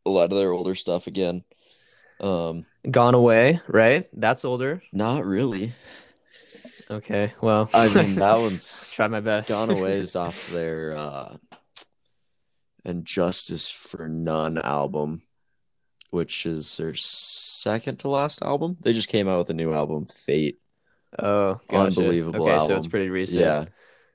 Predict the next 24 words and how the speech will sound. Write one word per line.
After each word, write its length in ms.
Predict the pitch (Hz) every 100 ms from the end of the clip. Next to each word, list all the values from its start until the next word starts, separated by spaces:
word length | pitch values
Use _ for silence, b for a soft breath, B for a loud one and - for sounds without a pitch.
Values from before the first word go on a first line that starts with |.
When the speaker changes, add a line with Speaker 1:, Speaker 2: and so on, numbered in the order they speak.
| b
Speaker 2:
But 360 | 120 151 135 120
Gone 200 | 120 117
Away 220 | 113 104
is 100 | 98
still 200 | - 87
a 40 | -
cover, 140 | 104
Speaker 1:
Yeah, 140 | 87 - -
Speaker 2:
so 140 | -
it's 80 | -
Speaker 1:
Gone 160 | 104
Speaker 2:
not 80 | 104
Speaker 1:
Away 140 | 104 101
is 60 |
Speaker 2:
really 120 | - 90
a 20 |
Speaker 1:
a 40 |
Speaker 2:
Death 100 | - 90
Speaker 1:
very 140 | 90
Speaker 2:
Punch 100 | 87
Speaker 1:
good 120 | 87
Speaker 2:
song. 540 | - 85 80 80 80 92 - -
Speaker 1:
song. 340 | 87 85 80
Um, 160 | 71